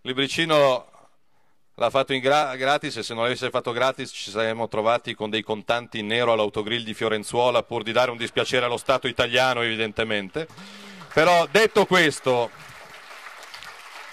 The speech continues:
siamo soli,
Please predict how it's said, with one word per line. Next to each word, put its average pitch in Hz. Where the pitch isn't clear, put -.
siamo 196
soli, 190